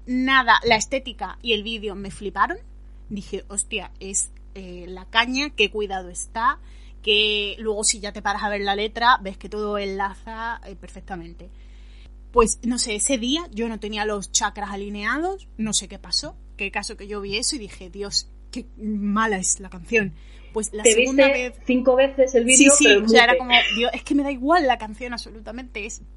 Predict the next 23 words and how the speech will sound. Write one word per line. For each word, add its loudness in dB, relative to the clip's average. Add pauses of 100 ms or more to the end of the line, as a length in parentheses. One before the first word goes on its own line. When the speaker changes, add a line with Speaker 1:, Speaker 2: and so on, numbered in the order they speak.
(1160)
Speaker 1:
pues 2
la 4
segunda 2
vez -2
que -6
la -4
vi, -2 (880)
eh, 4
esa 4
tarde 2
ya 4
estuve -6
toda -4
la -4
tarde. -6 (300)
"Let 4
me 6
introduce 0
you -4
to -4
some 0
new 12 (200)
things, 0